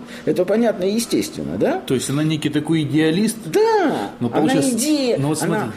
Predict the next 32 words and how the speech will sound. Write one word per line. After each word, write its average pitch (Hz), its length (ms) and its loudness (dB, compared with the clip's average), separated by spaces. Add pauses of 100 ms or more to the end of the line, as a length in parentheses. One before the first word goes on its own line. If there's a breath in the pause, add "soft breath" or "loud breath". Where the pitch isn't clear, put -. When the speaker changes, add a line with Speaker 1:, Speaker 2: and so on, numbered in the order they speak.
(120)
Speaker 2:
смотри. 185 180 -2
Speaker 1:
она 196 100 -2
идея 254 260 2
свободы, 180 640 0
понимаешь? 175 540 -2
Speaker 2:
Вот 131 140 0
смотри, 143 260 0
то - 80 -2
Speaker 1:
Да. 139 40 2
Speaker 2:
есть 139 180 -2
сейчас 170 220 0
получается, 143 520 0
если 131 140 -4
в 123 40 0
России 131 300 -2
нет 127 280 -2
идеи 117 240 0
свободы, 110 380 -2
пока, 120 300 -4
по 104 120 -4
крайней 110 260 -2
мере, 110 160 0
нет 120 260 -2
никого, 110 340 0
то 110 220 0 (240 loud breath)
по-, 117 220 0
Speaker 1:
Да. 117 140 4
Speaker 2:
появляется 131 480 2
некая 135 220 0
зияющая 123 460 0
пустота, 151 460 0
что, 151 40 2